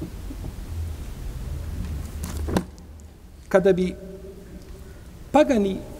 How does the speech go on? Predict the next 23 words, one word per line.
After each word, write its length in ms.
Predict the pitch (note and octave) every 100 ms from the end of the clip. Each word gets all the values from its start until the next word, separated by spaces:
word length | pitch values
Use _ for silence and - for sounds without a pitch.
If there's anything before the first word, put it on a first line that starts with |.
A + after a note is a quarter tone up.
| - - - G#3+
u 140 | E3+
pagansko 500 | D#3+ D3+ C3+ - C3
vrijeme, 360 | G#2+ A#2+ C3 A2+
kada 220 | A#2 A2
bi 100 | A2
završili 400 | A#2+ E3+ - B2+
ljudi 200 | D#3 C3
hadž, 360 | - E3 - - - - - - - - - -
oni 180 | D#3 E3+
bi 120 | -
stali 340 | - F3 D#3+ -
kod 160 | D3 - - -
džemerata 580 | C#3+ B2 A#2 A2 - A2
kad 180 | - G2+
završe 420 | B2+ C#3+ - D3+ - - - - - - - - - - - - D3
i 100 | C3
nakon 320 | E3 F3+ C3+
toga 280 | D3 D3 C#3+
bi 100 | B2+
počeli 360 | D#3+ D3+ B2
hvalisati 320 | G#2 C3 B2
se 100 | C3
svojim, 240 | - B2